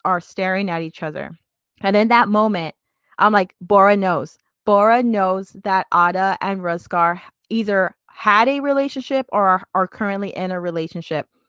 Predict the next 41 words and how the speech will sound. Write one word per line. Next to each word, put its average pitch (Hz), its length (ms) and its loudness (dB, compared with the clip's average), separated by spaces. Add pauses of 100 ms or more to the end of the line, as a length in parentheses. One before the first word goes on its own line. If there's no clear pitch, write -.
(120)
And 214 160 4
he's 233 320 0
giving 220 340 0
her, 226 200 0
like, 202 160 0
he's 226 220 -2
waiting 202 420 2
for 190 240 0
her 180 260 -2
to - 180 -12
be 190 180 -4
honest 175 420 0
with 160 180 -6
him. 147 200 -6
Like, 165 160 -4
he's 240 180 0
giving 220 260 2
her 254 140 0
the 233 120 -2
benefit 190 500 -4
of 185 140 -4
the 175 100 -2
doubt, 170 480 4 (200)
but 233 120 6
he 247 200 2
knows 202 300 2
that 208 120 -2
she's - 200 -10
keeping 196 360 -8
the 175 100 -4
secret, 208 420 -2
and 190 120 0
he 196 120 -4
knows 185 200 -2
that 202 80 -4
it 196 80 -2
has 185 200 -4
to 190 80 -6
do 175 160 -6
with 175 140 -4
Rosgar. 165 640 -2